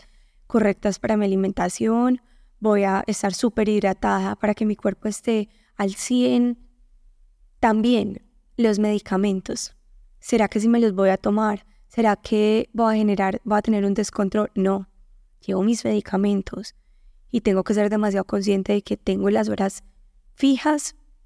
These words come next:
para tomármelos y que desde acá yo no puedo controlar si ese día, si el miércoles a las doce sí me los voy a tomar. También digamos que las escalas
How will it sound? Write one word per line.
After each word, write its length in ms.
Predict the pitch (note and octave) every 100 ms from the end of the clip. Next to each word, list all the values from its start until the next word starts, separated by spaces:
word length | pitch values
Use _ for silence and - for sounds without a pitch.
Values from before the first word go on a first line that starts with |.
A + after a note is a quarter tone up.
| -
para 240 | A3+ F#3+
tomármelos 720 | F#3 F#3+ C#4+ - F#3 F#3 F#3+
y 80 | G#3
que 440 | - G#3 G3 G3 F#3+ _ _ _ _ _ - - - _ _ - _ -
desde 340 | G#3+ A3 G3+ G#3
acá 220 | F#3+ A3
yo 120 | G3+
no 140 | A3+ G#3+
puedo 140 | A3+
controlar 460 | A3 G3 F#3+ F#3 G3
si 240 | - A3
ese 220 | A3 A#3
día, 560 | A3 A3+ A3+ G#3+ G#3+ G#3 _
si 160 | - A3+
el 120 | G#3+
miércoles 500 | G#3+ A3+ G#3+ A#3 A3+
a 80 | G#3+
las 180 | G3 F#3
doce 240 | G3+ G3
sí 100 | G3
me 120 | G#3+
los 100 | G#3+
voy 160 | F#3 F3+
a 80 | F3+
tomar. 420 | - F3+ - - _ - - - - - - - - _ - - - _ _ _ -
También 380 | - A#3 A#3 G#3+
digamos 420 | A3 A#3 A#3+ B3
que 380 | - A3+ G3+ G#3 - _ _ -
las 240 | A3+ G#3+
escalas 640 | G#3+ - - G3 G3 F#3+